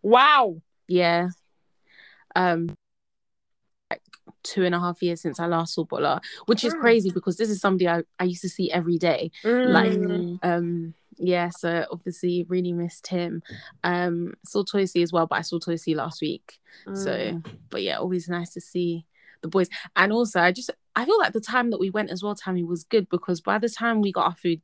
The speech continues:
Speaker 2: we were the only people in the restaurant. And it's a
Speaker 3: Yeah.
Speaker 2: good thing as well because we were making so much
Speaker 1: Were you
Speaker 2: noise.
Speaker 1: a-, uh, were you actually?
Speaker 3: Not
Speaker 2: Nah,
Speaker 3: that
Speaker 2: we were
Speaker 3: much. It wasn't that
Speaker 2: cackling.
Speaker 3: much, but we were
Speaker 2: No,
Speaker 3: just cackling
Speaker 2: Tammy,
Speaker 3: and stuff.
Speaker 2: Tammy, we were making noise.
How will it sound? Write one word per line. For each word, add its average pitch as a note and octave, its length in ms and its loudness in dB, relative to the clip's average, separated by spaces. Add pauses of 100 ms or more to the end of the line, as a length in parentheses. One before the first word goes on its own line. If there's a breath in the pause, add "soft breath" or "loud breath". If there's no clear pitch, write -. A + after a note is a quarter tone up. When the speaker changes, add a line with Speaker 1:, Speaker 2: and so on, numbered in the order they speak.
Speaker 2:
we E3+ 180 0
were F#3 120 2
the E3 120 0
only G3 200 2
people F3+ 200 -6
in F3 60 0
the E3+ 80 0
restaurant. F3 380 -4 (280 loud breath)
And G3 140 2
it's G3 100 0
a G3 60 8
Speaker 3:
Yeah. F#3+ 140 8
Speaker 2:
good F#3 100 -4
thing G3+ 140 -2
as F3+ 120 0
well F#3 120 2
because E3 260 -6
we G#3 140 -2
were F#3+ 60 0
making E3+ 340 -4
so F3 500 -2
much D#3+ 320 -4
Speaker 1:
Were G#3+ 80 4
you A3 220 2
Speaker 2:
noise. A3+ 140 6
Speaker 1:
a-, F#3 40 2
uh, A3 120 4
were A3+ 120 -6
you B3+ 200 -4
actually? G3+ 580 -6
Speaker 3:
Not A#3+ 240 6
Speaker 2:
Nah, F#3+ 100 8
Speaker 3:
that G#3+ 160 8
Speaker 2:
we G3+ 100 0
were F#3 100 0
Speaker 3:
much. F3+ 120 -4 (100)
It G3+ 60 -4
wasn't G#3 460 0
that G#3 60 2 (100)
Speaker 2:
cackling. F#3+ 160 -4
Speaker 3:
much, - 340 -8
but F#3 140 0
we G3 120 2
were G#3 60 2
Speaker 2:
No, F#3+ 120 4
Speaker 3:
just - 140 -2
cackling G#3 360 -2
Speaker 2:
Tammy, F3+ 220 2
Speaker 3:
and F#3 100 -8
stuff. - 220 -12 (280)
Speaker 2:
Tammy, F#3+ 460 -2 (560)
we F3 180 0
were F3 140 0
making E3+ 360 -4
noise. D#3 440 -10